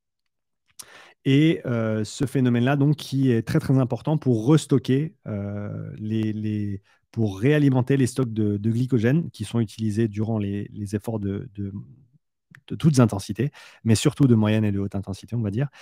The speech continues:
Euh, donc voilà, ce lactate qui sert à tout ça. Euh, et à d'autres choses encore.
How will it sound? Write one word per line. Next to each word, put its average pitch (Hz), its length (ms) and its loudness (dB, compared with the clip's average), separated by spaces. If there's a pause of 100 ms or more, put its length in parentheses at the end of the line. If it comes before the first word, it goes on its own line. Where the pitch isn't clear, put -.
(300)
Euh, 98 160 -2
donc 104 220 -2
voilà, 98 180 0
ce - 140 0
lactate 139 280 6
qui 104 120 -8
sert 147 340 2
à 110 60 0
tout - 100 -8
ça. - 220 -4 (680)
Euh, 107 280 0
et 160 100 8
à 151 60 8
d'autres 143 180 4
choses 127 160 2
encore. 107 300 -2